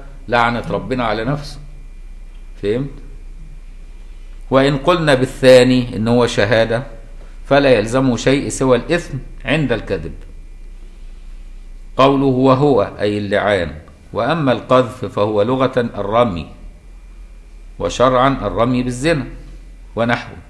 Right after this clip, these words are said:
في معرض التعيير صريحا كان كزنيتي أو يا زانية، لما يشتم واحدة يقول لها يا زانية،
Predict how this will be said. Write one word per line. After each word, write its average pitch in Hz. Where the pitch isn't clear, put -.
في 104
معرض 110
التعيير 107
صريحا 131
كان 143
كزنيتي 120
أو 104
يا 107
زانية، 110
لما 87
يشتم 95
واحدة 110
يقول 101
لها 104
يا 101
زانية، 117